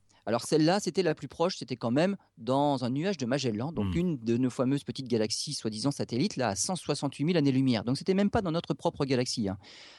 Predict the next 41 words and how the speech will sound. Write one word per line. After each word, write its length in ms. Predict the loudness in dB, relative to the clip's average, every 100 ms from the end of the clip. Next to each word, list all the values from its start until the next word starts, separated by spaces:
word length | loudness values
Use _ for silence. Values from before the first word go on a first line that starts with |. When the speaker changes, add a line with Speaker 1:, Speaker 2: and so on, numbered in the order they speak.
| -4 4
Speaker 1:
La 140 | 4
dernière 380 | 6 4 2 0
qu'on 120 | 0
avait 140 | 2 2
observée 420 | 2 0 0 2
avant, 240 | 2 0
c'était 220 | -4 -2
en 60 | 0
mille 160 | 0 0
six 100 | -2
cent 180 | -4
quatre. 380 | -2 -2 -2 -6 -18 _
Dommage, 340 | 2 4 2 0
c'était 160 | -6
cinq 320 | -8 -6 -6 -4
ans 140 | -4
avant 240 | -2 0
l'invention 480 | 0 -2 -4 -4 -4
de 80 | -2
la 120 | -2
lunette 440 | -2 2 2 0 -4
et 40 |
Galilée 300 | -4 -4 -4
n'a 100 | -4
pas 120 | -6
pu 100 | -6
la 80 | -6
regarder. 260 | -6 -8 -12 -20 -20 -20 -2
Et 100 | 0
donc, 300 | 2 0 -6 -14 _
en 80 | 0
mille 120 | 4
neuf 120 | 2 2
cent 120 | 0
quatre-vingt-sept, 760 | 0 0 -2 -4 -4 -6 -6 -14 -16 -20 -4
on 140 | 0
a 100 | 4
observé 640 | 2 2 -4 -2 2 2 0 -10
d'un 220 | -4 -2
seul 200 | -2 -6
coup 300 | -6 -4 -4